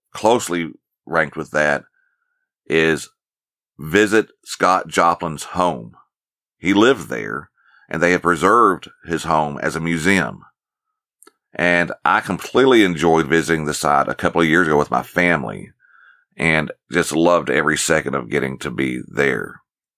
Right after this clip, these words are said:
Tell him Texas History Lesson sent you. His first sheet music started getting published in eighteen ninety-nine and sold over a million copies. You probably have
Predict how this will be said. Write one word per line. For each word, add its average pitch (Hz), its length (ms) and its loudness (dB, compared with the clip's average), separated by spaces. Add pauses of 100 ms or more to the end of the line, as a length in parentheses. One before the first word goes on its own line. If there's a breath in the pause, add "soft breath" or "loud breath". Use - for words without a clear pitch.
(100)
Tell 90 240 0
him 92 100 0
Texas 87 320 -4
History 85 260 2
Lesson 80 280 0
sent 71 300 -4
you. 53 240 -12 (1300)
His - 160 -8
first 151 400 2
sheet 147 360 4
music 87 360 0
started 87 320 2
getting 82 260 0
published 87 520 0
in 78 100 -4
eighteen 85 360 -4
ninety-nine 78 760 0 (260)
and 71 160 -14
sold 82 360 0 (420)
over 107 340 4
a 80 60 2
million 76 320 -6
copies. - 680 -4 (1700)
You 95 200 -4
probably 107 800 2 (260)
have 117 340 2